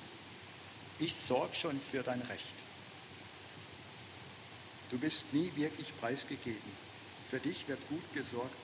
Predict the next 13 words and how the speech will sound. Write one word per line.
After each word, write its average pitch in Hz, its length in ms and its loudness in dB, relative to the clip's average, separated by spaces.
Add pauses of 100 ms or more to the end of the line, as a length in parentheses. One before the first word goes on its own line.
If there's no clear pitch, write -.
(260)
auch 110 140 -2
wenn 123 160 2
du 120 80 0
ganz 117 320 -2
schwach 110 180 -2 (180)
bist. - 200 -4 (720)
Das 120 180 2
sehen 170 280 4
wir 170 80 4
ja 139 160 2
gerade 123 560 0
am 120 160 2
leidenden 139 600 2